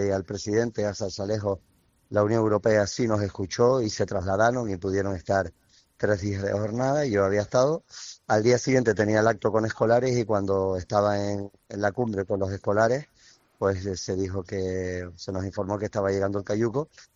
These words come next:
y nos trasladamos y desgraciadamente en el trayecto de la cumbre a la Restinga,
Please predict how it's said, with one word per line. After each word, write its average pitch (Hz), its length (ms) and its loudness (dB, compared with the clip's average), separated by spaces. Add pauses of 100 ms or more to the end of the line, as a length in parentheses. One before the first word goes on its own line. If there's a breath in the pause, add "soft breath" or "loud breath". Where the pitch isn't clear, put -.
(160)
y 120 120 0
nos 117 160 2
trasladamos 110 560 2
y 110 40 -2
desgraciadamente 101 600 0
en 104 60 0
el 104 100 -2
trayecto 104 480 0
de 98 60 2
la 92 100 0
cumbre 107 400 0
a 101 180 2
la 101 140 0
Restinga, 107 500 -4